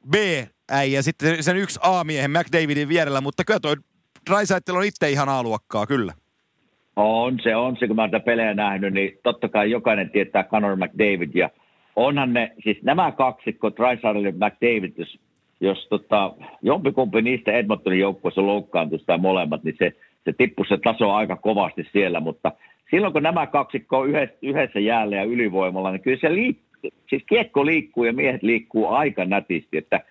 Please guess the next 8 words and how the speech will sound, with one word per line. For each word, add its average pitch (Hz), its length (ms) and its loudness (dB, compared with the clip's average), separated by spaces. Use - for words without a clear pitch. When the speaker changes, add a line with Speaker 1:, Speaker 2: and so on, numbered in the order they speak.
Speaker 2:
kyllä 127 240 2
siinä 143 240 2
niinku, 135 400 -2
totta 156 280 0
kai 143 180 2
pääset 127 300 0
pelaamaan 139 460 0
hyvän, 131 380 -2